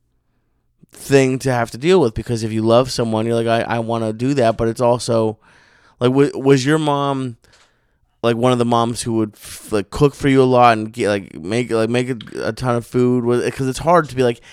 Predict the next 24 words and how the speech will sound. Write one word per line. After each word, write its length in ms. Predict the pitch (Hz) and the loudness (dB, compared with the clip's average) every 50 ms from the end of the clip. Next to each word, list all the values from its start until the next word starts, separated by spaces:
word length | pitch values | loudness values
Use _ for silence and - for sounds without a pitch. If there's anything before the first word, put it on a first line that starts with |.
| - | -4
"Yeah, 160 | - 139 113 104 - _ _ | 0 0 0 0 -2 _ _
here's 260 | - 165 165 170 170 | 2 4 4 4 4
this 160 | 160 156 139 | 2 -2 -4
food, 320 | - - 190 180 160 151 135 | -2 2 4 6 6 4 4
eat 220 | 120 147 151 143 147 | 2 0 2 4 4
all 180 | 139 139 143 | 4 4 4
this 140 | 139 139 - | 2 0 -2
food," 240 | - - 160 156 131 | -2 0 0 2 2
but 180 | 131 135 185 _ _ _ _ _ _ | 0 -2 -2 _ _ _ _ _ _
yeah, 180 | 127 127 123 117 | -6 -4 -4 -2
you, 320 | 117 113 - 107 107 95 - | -4 -6 -8 -10 -10 -10 -10
you 100 | - 117 | -6 -4
might 160 | 127 123 123 | -4 -2 -2
need, 100 | 123 120 | -2 -4
wanna 240 | 107 107 113 117 113 | -4 -2 -2 -2 0
lose 220 | 110 113 113 113 - | 0 0 -2 -2 -4
some 160 | - 110 110 | -6 -4 -4
weight 120 | 110 104 | -4 -4
and 100 | 98 104 | -4 -4
stop 220 | - - 110 104 98 | -4 -2 -2 -2 -2
eating 180 | 110 101 104 104 | -4 -6 -6 -8
so 120 | - 110 | -10 -10
much 180 | 101 95 92 - | -10 -10 -12 -12
food. 340 | - - 104 98 92 92 | -10 -8 -8 -6 -8 -10